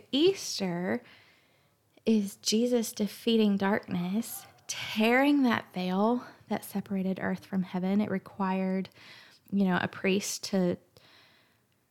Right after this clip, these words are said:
speak to God on your behalf, but now we are the priest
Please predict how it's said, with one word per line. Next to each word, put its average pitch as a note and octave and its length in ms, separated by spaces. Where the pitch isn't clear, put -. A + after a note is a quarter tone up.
speak - 300
to - 100
God F#3 180
on F3+ 140
your F3+ 100
behalf, F#3 680
but - 160
now F#3 340
we F3+ 400
are F#3+ 140
the G3 100
priest F#3+ 560